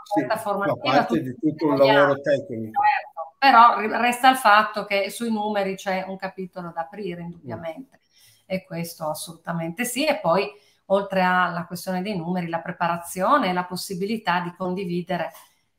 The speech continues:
Speaker 2: nel gruppo di lavoro, no? E quindi che ci sia una manutenzione individuale di gruppo che consenta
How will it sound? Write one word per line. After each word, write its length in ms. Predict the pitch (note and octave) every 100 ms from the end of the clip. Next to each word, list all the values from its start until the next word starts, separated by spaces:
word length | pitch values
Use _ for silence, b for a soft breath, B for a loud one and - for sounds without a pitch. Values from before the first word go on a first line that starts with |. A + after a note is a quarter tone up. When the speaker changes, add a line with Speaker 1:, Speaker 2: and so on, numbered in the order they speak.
| _
Speaker 2:
nel 160 | G#3+ A3+
gruppo 280 | G#3+ G#3+ A#3
di 120 | G#3+
lavoro, 540 | G#3 G#3+ F#3 G3 G3 F3
no? 260 | F3 F#3+ F3
E 160 | F3+
quindi 220 | - F#3+ F#3+
che 80 | F#3
ci 100 | F3+
sia 160 | -
una 100 | F#3+ F#3
manutenzione 1080 | F#3+ F#3+ G3+ G3+ G3+ F#3 F3+ G3 G3 F#3+
individuale 720 | G#3+ A3 A3 A3 G#3 G3 G3 F#3+
di 100 | G3+
gruppo 380 | F3+ F3+ F3+
che 160 | F3 F3+
consenta 800 | F#3+ F#3+ - E3+ F3 F3 F3